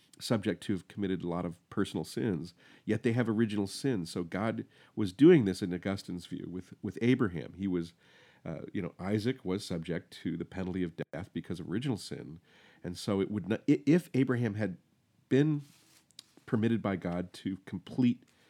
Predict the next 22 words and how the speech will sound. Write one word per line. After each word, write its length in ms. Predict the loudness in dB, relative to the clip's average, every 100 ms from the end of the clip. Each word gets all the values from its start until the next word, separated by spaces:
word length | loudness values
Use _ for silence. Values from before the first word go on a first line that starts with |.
| _ _
the 160 | -6 -2
act 340 | 0 0 -2
of 180 | -6 -6 -14
putting 300 | -6 -4 -4
to 140 | -6 -6
death 260 | -6 -6 -4
Isaac, 360 | 0 0 -2 -8 _ _ _ _ _ _
uh, 100 | -6 0
Abraham, 520 | 0 0 0 -2 -4 -6
uh, 60 | -6 -6
uh, 60 | -10 -10
Augustine 400 | -4 -4 -2 -4 0
argues, 420 | 2 2 0 -2 _ _ _ _ _ _ _ _ _ -4
that 260 | -2 0
would 120 | 2
have 140 | 2 2
been 380 | 4 4 4 -2 -12 -20 -20 -20 -6
not 320 | 0 2 2 2
a 60 |
sin 260 | 2 4 2
of 120 | 6
murder, 400 | 8 8 8